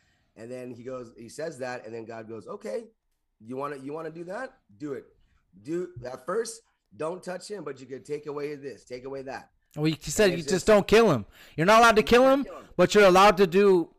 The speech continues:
Speaker 2: the other stuff that he did to him." Yeah.
Speaker 1: Like he, like Johnny said,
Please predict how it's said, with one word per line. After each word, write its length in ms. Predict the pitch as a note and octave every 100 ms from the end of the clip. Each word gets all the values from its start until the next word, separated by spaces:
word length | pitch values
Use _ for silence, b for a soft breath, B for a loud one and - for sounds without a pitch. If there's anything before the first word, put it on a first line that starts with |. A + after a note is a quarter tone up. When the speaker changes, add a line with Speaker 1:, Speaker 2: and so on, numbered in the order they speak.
| _
Speaker 2:
the 120 | C#3
other 160 | D#3+ D#3+
stuff 260 | - D3+ -
that 100 | B2+
he 80 |
did 200 | A#2+ B2+ -
to 120 | A#2+
him." 100 | A2+
Yeah. 220 | B2 G2
Speaker 1:
Like 140 | D3+ D3+
he, 100 | E3+
like 300 | D3+ C#3+ D3
Johnny 260 | D#3 E3
said, 320 | D3+ E3+ C3+